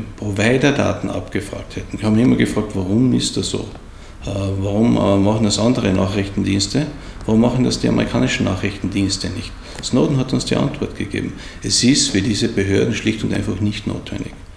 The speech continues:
Wir haben es also mit einer Disparität zu tun zwischen den Möglichkeiten der österreichischen Behörden im österreichischen Interesse auf der einen Seite und der amerikanischen Sicherheitslage auf der anderen Seite,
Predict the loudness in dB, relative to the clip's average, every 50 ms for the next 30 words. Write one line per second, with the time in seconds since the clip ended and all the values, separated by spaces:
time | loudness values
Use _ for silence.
0 | -18 -18 -18 -18 -18 -18 -18 -10 -6 -2 2 2 4 6 6 6 6 6 4 4
1 | 2 4 4 2 2 2 2 0 0 0 -2 -2 0 0 2 2 2 2 2 2
2 | 0 2 0 0 -2 -2 -4 -4 -6 -6 -8 -10 -12 -14 -14 -14 -14 -12 -6 -2
3 | 0 2 2 4 4 4 4 4 4 4 2 2 2 2 0 0 2 2 2 2
4 | 4 4 4 2 2 2 2 2 2 2 2 0 0 0 0 0 0 0 2 2
5 | 2 2 2 2 2 0 0 0 0 0 0 0 0 0 0 0 0 0 0 0
6 | -2 -2 -4 -4 -2 0 2 2 2 2 2 0 0 0 0 -2 -4 -4 -6 -10
7 | -14 -14 -12 -6 -2 -2 0 2 2 2 2 2 2 0 0 0 0 2 2 0
8 | 0 0 0 0 0 0 -2 -2 -2 -2 -4 -4 -4 -2 0 0 -2 -2 -4 -4
9 | -2 0 0 2 2 2 0 2 0 0 0 0 -2 -2